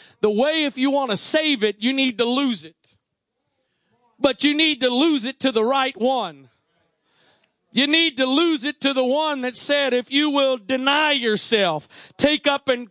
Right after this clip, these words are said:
your cross and follow me." That's loss. I give up my will. I give up my ways. I give up my preferences. I,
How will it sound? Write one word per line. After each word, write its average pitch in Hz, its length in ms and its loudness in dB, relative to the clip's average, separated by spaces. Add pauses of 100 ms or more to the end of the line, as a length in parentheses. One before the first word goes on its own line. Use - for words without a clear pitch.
your 240 160 0
cross 285 540 -2
and 240 120 -8
follow 277 440 -2
me." 247 260 -4
That's 269 240 -2
loss. 269 580 -2 (240)
I 254 140 -2
give 294 300 0
up 302 180 -2
my 302 260 0
will. 269 400 0
I 277 140 -2
give 294 220 -2
up 311 180 -2
my 294 320 -2
ways. 247 440 -2
I 277 120 2
give 302 240 0
up 302 180 -2
my 294 320 -2
preferences. 220 680 -2
I, 254 180 2